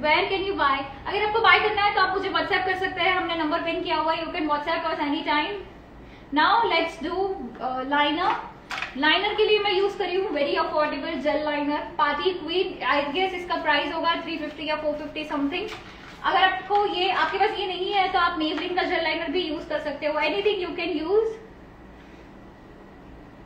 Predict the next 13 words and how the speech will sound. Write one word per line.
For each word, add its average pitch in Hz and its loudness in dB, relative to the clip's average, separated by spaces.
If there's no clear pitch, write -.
You 330 -2
most 381 2
welcome, 370 2
Shwe-, 285 0
श्वेता। 311 0
चलिए, 311 -4
so 339 -4
जेल 330 0
लाइनर 359 4
लगा 311 0
रही 311 -2
हूँ 320 -6
मैं, 320 0